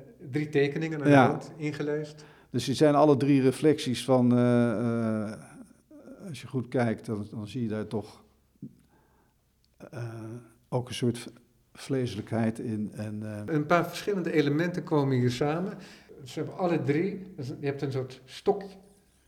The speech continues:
Speaker 1: en daarop een bol. Dus je zou aan een lolly kunnen denken. Je zou ook aan een bloemknop kunnen denken.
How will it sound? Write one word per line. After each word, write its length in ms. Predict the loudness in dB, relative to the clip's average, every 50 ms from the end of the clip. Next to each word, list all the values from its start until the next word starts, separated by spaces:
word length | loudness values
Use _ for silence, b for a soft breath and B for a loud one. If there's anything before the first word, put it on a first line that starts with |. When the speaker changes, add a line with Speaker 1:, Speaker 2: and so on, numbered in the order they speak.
| _ _ _ _ -10
Speaker 1:
en 340 | -4 -2 0 0 0 0
daarop 260 | 2 2 2 2 2 2
een 180 | 2 0 2 4
bol. 400 | 6 6 6 6 4 0 -4 -8
Dus 140 | -8 -8 -6
je 80 | -4
zou 220 | -2 -2 0 0 0
aan 60 | 0
een 240 | -2 -2 -4 -4 -2
lolly 280 | 0 0 0 0 -2 -6
kunnen 260 | -6 -6 -8 -6 -4
denken. 420 | -4 -4 -4 -4 -6 -8 -12 -16 -16 B B B B B
Je 140 | B -4 0
zou 280 | 2 2 4 4 4
ook 180 | 2 2 0 -4
aan 140 | -4 -2 0
een 180 | 0 0 0
bloemknop 760 | 0 2 2 2 2 2 0 -4 -6 -2 0 2 0 0 -2 -4
kunnen 260 | -4 -2 -2 0 2
denken. 400 | 2 2 2 0 -2 -8 -10